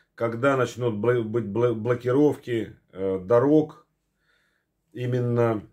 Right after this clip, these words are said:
вы помните, когда нас, э, заставляли одевать тряпки, э, какие-то, э, значит, э, сертификаты с нас требовали и не пускали в города. Вот и в Мытищах, в частности, были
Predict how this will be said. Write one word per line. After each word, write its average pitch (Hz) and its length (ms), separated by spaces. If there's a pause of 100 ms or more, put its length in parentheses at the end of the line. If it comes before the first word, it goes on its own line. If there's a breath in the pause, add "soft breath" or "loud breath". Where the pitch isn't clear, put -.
(100)
вы 120 180
помните, 123 760 (480)
когда 110 320
нас, 117 360
э, 101 200
заставляли 117 560
одевать 110 420
тряпки, 135 640 (640 soft breath)
э, 92 160
какие-то, 110 720 (360)
э, 95 380
значит, 95 420
э, 92 160 (360)
сертификаты 139 720
с 120 80
нас 131 200
требовали 117 920
и 110 460
не 107 100
пускали 104 720
в 92 100
города. 110 720
Вот 101 260 (360)
и 95 160
в 95 80
Мытищах, 120 540
в - 60
частности, 117 460
были 101 460